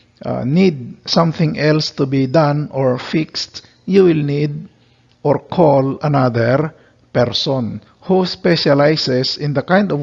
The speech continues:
work that you need to, uh, have done. Halimbawa, ikaw ay, ikaw ay, uh,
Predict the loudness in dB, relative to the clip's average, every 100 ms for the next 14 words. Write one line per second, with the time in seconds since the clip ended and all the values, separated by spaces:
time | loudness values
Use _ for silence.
0 | -2 0 0 -2 -6 -20 -20 _ -2 -2
1 | 0 -2 -2 0 -2 -4 -4 -12 -18 _
2 | _ _ -8 -4 -2 -4 -6 -12 _ _
3 | _ _ -8 -6 -6 -8 -12 -14 -16 -20
4 | -20 -20 -20 _ _ _ -2 4 4 4
5 | -6 0 0 0 -8 -12 -12 -14 _ _
6 | _ _ _ _ _ _ _ _ _ _
7 | _ _ 0 2 4 4 4 2 2 6
8 | 6 4 0 0 0 -2 -6 -10 -14 -20
9 | -20 _ _ _ _ _ _ _ _ _
10 | _ _ _ _ -20 -20 -20 -6 0 4
11 | 6 4 4 2 2 0 0 -2 -4 -4
12 | -6 -10